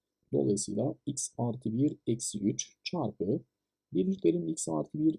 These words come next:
x artı birin karesi artı x artı bir çarpı üç,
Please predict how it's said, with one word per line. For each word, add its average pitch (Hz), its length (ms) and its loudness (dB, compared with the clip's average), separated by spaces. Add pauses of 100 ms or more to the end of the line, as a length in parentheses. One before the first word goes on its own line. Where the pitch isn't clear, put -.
x - 220 -6
artı 127 300 -2
birin 160 380 0
karesi - 500 -4 (320)
artı 135 500 0 (800)
x - 360 -4
artı 160 560 0 (140)
bir 147 340 0 (240)
çarpı 127 680 0 (300)
üç, - 280 -10